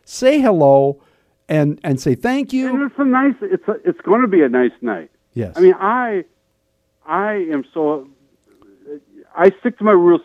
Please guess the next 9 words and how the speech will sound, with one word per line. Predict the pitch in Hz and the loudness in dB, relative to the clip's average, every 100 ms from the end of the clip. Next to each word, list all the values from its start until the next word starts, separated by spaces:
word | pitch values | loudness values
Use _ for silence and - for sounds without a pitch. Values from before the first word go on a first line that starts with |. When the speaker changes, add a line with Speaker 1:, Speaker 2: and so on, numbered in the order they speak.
| - | -4
Speaker 2:
so | 170 - | -6 -4
strongly | 170 156 151 147 120 | -2 -2 0 0 0
that | 127 131 - | -2 -4 -8
even | 202 214 233 | -8 -4 0
when | 202 185 | 2 4
we | 180 175 135 | 4 2 0
had | 151 143 127 117 _ _ _ _ | 0 2 0 -6 _ _ _ _
the | 147 | -20
blizzard, | 110 147 185 170 170 170 151 135 | -8 2 2 2 0 0 0 -4